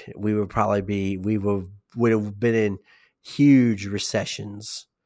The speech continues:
going back many, many years, like, you know, five and ten percent, uh, decline in G D P.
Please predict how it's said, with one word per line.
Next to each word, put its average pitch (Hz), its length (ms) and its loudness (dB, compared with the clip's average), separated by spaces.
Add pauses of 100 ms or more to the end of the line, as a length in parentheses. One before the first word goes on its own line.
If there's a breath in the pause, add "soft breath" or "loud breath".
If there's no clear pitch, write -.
(340)
going 101 320 -2
back 101 260 -2
many, 104 300 -2
many 92 300 -8
years, 92 400 -10
like, 92 320 -8
you 95 120 -10
know, 90 120 -8
five 104 420 2
and 95 140 -4
ten 107 180 -2
percent, - 480 -4 (340)
uh, 95 160 -2
decline 98 460 -2
in 95 140 -4
G 95 160 -6
D 90 140 -6
P. 110 320 0